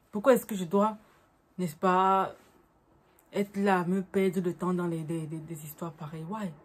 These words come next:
Why should I do that ? Like, <laughs> je me souviens lorsque j'étais en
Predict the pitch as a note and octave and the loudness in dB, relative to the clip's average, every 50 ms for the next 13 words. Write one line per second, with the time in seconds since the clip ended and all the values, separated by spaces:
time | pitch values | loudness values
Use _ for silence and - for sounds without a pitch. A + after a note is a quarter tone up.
0 | - - F3+ G3+ A3 A#3 G#3+ - F3 E3 E3+ E3+ E3+ D#3 - D#3 D#3 - - - | -18 -10 -4 -2 -2 -2 -2 -2 -4 -4 -4 -4 -8 -10 -10 -12 -12 -14 -20 -20
1 | - - - - - - - - - - - - - - - _ _ _ _ _ | -20 -20 -20 -20 -20 -20 -20 -20 -20 -20 -20 -20 -20 -20 -20 _ _ _ _ _
2 | - - - - F#3 F3+ F3+ F3+ - - G#3 F3+ F#3 G3+ G3 F#3+ F3+ - - F#3 | -20 -20 -8 -2 0 0 0 0 -4 -4 -2 0 2 2 2 0 0 -2 -4 -4
3 | G3 A3 A3+ A#3+ A3+ A3+ - G#3 F#3 F3 - G3 F#3 F3 E3+ D#3+ D#3 D#3 D#3 D#3 | -4 -2 -2 -4 -6 -6 -4 -4 -4 -4 -4 -4 -2 -2 -2 -2 -4 -6 -6 -10